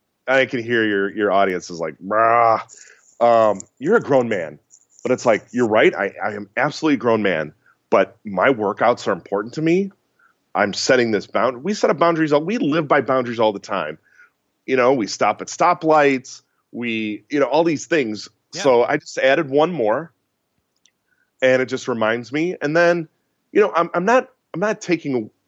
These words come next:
Speaker 1: taking it away. I'm just, I value my workout and my health more than, uh, a T V series that I'm gonna forget about in a year. So I'm, I'm okay. You know, I come to, you know, I'm okay with that.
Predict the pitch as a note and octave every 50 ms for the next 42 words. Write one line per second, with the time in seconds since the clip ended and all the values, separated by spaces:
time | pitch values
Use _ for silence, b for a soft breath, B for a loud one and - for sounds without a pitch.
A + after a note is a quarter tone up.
0 | _ _ - D#3+ D3 - C3+ B2 A#2+ A#2+ B2+ E3+ G3 F#3 D3+ C3 C3 C#3 C3+ -
1 | - _ B B B B B B - - - - - _ - C3 C3+ C3 A2 A2+
2 | C#3 D3+ F3 F#3 F3 F3 D#3+ C#3+ B2 A2+ C3 A#2 B2 B2 A#2+ A2 A2 B2+ D#3 D#3
3 | - D3 B2 B2 B2+ A2+ A2 G#2 G2 G2 - - D3+ E3+ E3 A#2+ A2 - _ A2+
4 | A#2 B2+ C3+ C3+ C3 A2 A2+ G#2+ G#2+ G#2 G#2 G#2 G#2+ G#2+ _ _ _ _ _ _
5 | _ _ _ _ - A2 G#2+ G#2 G#2 - A2 G#2+ G2+ - - B2+ B2+ G#2+ A2 A2
6 | G2+ - - A#2+ A2+ G#2+ G#2 G2+ F#2 A#2 G#2+ G2 G2 G2 G2 - - - F#2+ B2
7 | C#3 E3 A2+ F#2+ F2 F2+ E2+ - F2 F2 D#2+ D#2 D#2+ D#2 D2 D2 C2+ C#2 - -
8 | - - - A2 G2 F#2+ F2+ F2 E2+ - _ _ _ _ _ _ _ _ - C#3+
9 | C#3 - D3 E3 D#3 C3+ - - - - D#3+ D3+ B2+ A2+ A#2 - - D#3+ D3+ -
10 | D#3+ C3 A2+ - - _ _ _ - C#3 A2+ F#2+ G2+ G#2+ - _ _ _ _ _
11 | _ _ _ _ _ C#3+ E3 E3 B2 - - G3 F#3 D3+ G2+ - - D2+ G1+ G1+
12 | -